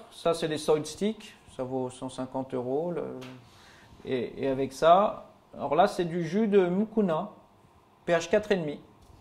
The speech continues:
On a, on fait des découvertes, comme ça, il est rouge. Qu'est-ce qui se passe ? C'est P H quatre et demi, donc on ne sait pas ce que ça veut dire, mais on voit que c'est acide, mais pourquoi ? Il y a tout, il y a tout à découvrir, quoi. Quand on commence à regarder ce genre de choses, on,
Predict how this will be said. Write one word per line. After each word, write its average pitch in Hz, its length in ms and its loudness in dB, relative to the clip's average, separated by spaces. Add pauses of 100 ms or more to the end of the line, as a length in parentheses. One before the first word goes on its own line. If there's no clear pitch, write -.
(640)
On 147 100 -4
a, 151 80 2
on 147 80 0
fait 170 140 2
des 175 140 4
découvertes, 180 460 6
comme 170 120 0
ça, 170 140 0
il 165 100 4
est 160 60 8
rouge. 202 560 4 (180)
Qu'est-ce - 180 -2
qui 151 140 -4
se - 60 -10
passe ? 190 440 6
C'est 156 140 -6
P - 180 -2
H 170 140 2
quatre 170 240 0
et 165 60 2
demi, 151 260 -6
donc 180 260 -6
on 135 120 -6 (180)
ne 131 80 -12
sait - 80 -10
pas - 160 -6
ce 135 80 -6
que - 80 -10
ça 135 160 -6
veut 135 140 -6
dire, 254 160 -2 (100)
mais 135 140 -8 (600)
on 127 100 -2
voit 139 120 2
que - 60 -8
c'est 147 120 2
acide, 190 360 0
mais 185 80 2
pourquoi ? 165 580 0 (180)
Il 135 100 -6
y - 20 -2
a 135 60 -4
tout, 165 220 -10 (120)
il - 60 0
y - 20 2
a 139 40 0
tout 190 200 -4
à 180 80 6
découvrir, 165 560 -2
quoi. 123 180 -10
Quand 131 180 -8
on 143 80 -6
commence 160 300 0
à 156 60 8
regarder 156 340 4
ce 143 60 -2
genre 147 140 4
de 139 40 -6
choses, 226 260 4
on, 160 360 -2